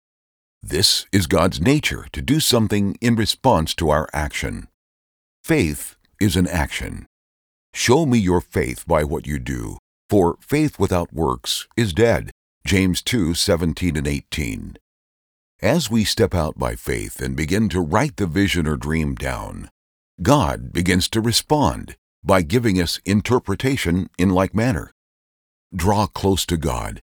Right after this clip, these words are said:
and he will draw closer to you." James four eight. Not only will God often give us interpretation and clarity when we are obedient to write the vision, but he sometimes even begins speaking to us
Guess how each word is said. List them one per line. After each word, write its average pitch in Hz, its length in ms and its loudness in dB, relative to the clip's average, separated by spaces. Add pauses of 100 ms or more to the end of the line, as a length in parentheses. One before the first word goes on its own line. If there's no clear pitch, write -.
(140)
and 85 180 -4
he 147 280 2
will 107 160 2
draw 95 240 0
closer 78 480 -2
to 92 120 -4
you." 87 420 -2 (120)
James 90 480 0
four - 400 0
eight. - 340 -8 (760)
Not 147 220 4
only 113 360 2
will 60 160 -6
God 95 320 0
often 80 400 -2
give 87 240 0
us 78 220 -2
interpretation 78 840 -2
and 69 180 -4
clarity 107 560 -4 (260)
when 80 260 2
we 87 200 2
are 78 340 -2
obedient 76 720 -2 (100)
to 104 120 -2
write 110 360 0
the 101 100 0
vision, 80 500 0 (400)
but 73 120 2
he 95 60 2
sometimes 131 640 2
even 104 260 2
begins 87 360 0
speaking 131 560 -2
to 62 180 -4
us 50 240 -6